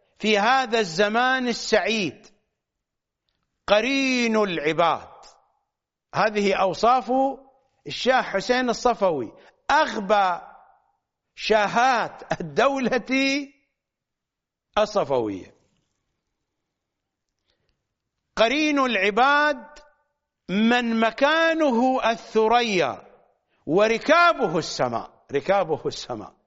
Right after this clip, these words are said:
هو فوق السماء. "إلى أن رغب في هذا الزمان السعيد قرين العباد من مكانه الثريا وركابه السماء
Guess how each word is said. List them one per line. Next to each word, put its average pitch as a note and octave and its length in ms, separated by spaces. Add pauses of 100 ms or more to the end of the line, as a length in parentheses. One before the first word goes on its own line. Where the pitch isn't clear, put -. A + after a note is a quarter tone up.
(460)
هو F#3+ 240 (240)
فوق A3+ 320
السماء. A2 440 (3250)
"إلى C#4 160
أن C4 300
رغب A#3+ 420
في G#3 200
هذا A3+ 300
الزمان G#3+ 540
السعيد G#3 600 (540)
قرين B3 400
العباد F3+ 640 (560)
من F#3 280
مكانه G#3+ 640
الثريا F#3+ 720 (1400)
وركابه G3+ 800
السماء F#3+ 640